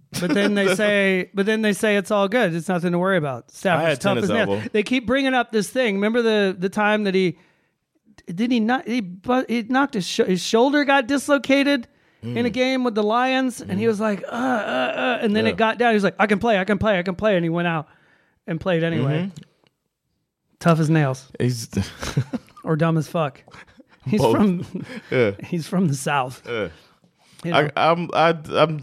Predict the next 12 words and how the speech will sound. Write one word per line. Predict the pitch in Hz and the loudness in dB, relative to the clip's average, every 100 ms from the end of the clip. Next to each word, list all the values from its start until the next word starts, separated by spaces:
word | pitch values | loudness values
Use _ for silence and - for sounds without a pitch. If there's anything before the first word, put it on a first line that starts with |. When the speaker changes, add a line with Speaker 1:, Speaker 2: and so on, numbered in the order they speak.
| - | -12
Speaker 2:
just | - | -8
gonna | 123 117 | 0 0
say | 110 107 101 | 2 2 2
it. | 85 | 2
Don't | 104 101 | 0 4
worry | 98 92 | 4 4
about | 85 80 | 2 -2
Stafford. | - 78 76 67 _ _ _ _ _ _ _ _ - | -2 -6 -8 -16 _ _ _ _ _ _ _ _ 0
Speaker 1:
Don't | 202 | 4
worry | 202 196 | 6 4
about | 180 175 | 2 0
Stafford. | - 160 - 120 | 2 2 0 -12